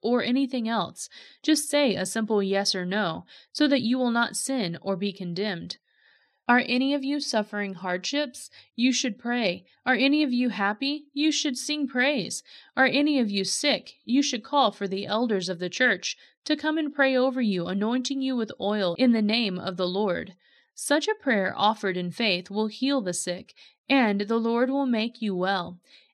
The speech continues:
And if you have committed any sins, you will be forgiven. Confess your sins to each other and pray for each other so that you may be healed.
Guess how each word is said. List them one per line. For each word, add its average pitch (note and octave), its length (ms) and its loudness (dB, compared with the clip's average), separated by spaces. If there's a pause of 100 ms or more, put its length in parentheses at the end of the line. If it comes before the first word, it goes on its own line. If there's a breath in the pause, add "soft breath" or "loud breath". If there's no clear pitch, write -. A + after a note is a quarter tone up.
(140)
And A#3 280 2
if B3 220 -2
you B3+ 120 -2
have B3 220 -2
committed A3 420 0
any G#3 260 -2
sins, G#3 600 -4
you A#3+ 160 2
will C4+ 160 2
be A3 140 0
forgiven. F3+ 640 -6 (260 loud breath)
Confess C4+ 500 0
your B3+ 140 -2
sins A#3+ 400 -2
to G#3+ 160 -2
each G3 180 -2
other G3 260 -2
and G3 260 -6
pray C4 320 2
for A#3+ 180 -4
each G3+ 220 0
other F3 280 -2
so A#3+ 220 -2
that A3+ 140 -4
you A#3 180 0
may A3 180 0
be G#3 140 -4
healed. F#3 520 -4